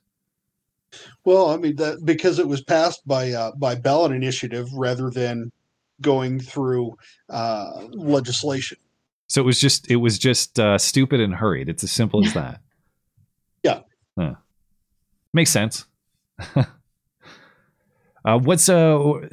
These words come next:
Speaker 2: have you been to any of the gun shops or any, uh, uh, you got an idea of what gun sales are like in Oregon currently?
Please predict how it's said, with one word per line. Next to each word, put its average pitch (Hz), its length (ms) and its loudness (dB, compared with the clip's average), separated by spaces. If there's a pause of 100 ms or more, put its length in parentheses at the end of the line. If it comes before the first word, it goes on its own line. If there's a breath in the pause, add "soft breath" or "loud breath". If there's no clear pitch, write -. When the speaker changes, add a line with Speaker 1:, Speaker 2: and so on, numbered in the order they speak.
(120)
Speaker 2:
have 123 200 4
you 131 160 6
been 131 240 4
to 131 140 0
any 127 180 4
of 123 80 2
the 110 80 4
gun 110 220 2
shops 139 400 2
or 107 100 4
any, 104 540 4 (360)
uh, 107 180 -2
uh, 107 120 0
you 107 160 2
got 110 120 6
an 110 60 2
idea 107 300 2
of 92 140 -2
what 98 200 0
gun 98 240 2
sales 104 420 4
are 95 180 2
like 87 340 0
in 113 140 2
Oregon 117 340 2
currently? 127 400 -2